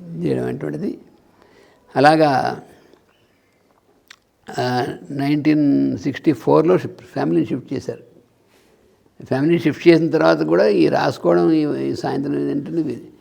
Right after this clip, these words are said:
ఆ, రమేష్ దత్తా గారి ఇన్-, ఇంట్లో ఉండి అక్కడ లే-, తర్వాత అయితే హరనాథ్ గారి ఇంట్లో కూర్చుని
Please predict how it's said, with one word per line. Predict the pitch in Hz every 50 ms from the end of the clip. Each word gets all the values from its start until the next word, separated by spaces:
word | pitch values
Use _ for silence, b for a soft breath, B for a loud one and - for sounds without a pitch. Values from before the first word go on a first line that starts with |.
| b b b b b b - -
ఆ, | 123 131 131 131 131 127
రమేష్ | 123 - - - 147 135
దత్తా | 139 135 127 - -
గారి | 147 147 143
ఇన్-, | 139 135 - 131 135 -
ఇంట్లో | 139 - 65 131 - 143
ఉండి | 135 135 143 131 135 127 135 131 147 160 - - - - - - - - _ _ _ _ _ _ _ _ _ - -
అక్కడ | 117 - 131
లే-, | 120 120 131 131
తర్వాత | - - 156 156 - -
అయితే | 151 143 165 165 170
హరనాథ్ | 147 120 127 - 147 143 135 127
గారి | 123 135 135 131
ఇంట్లో | 127 123 131 131 127
కూర్చుని | 127 - 151 123 120 160 180 196 190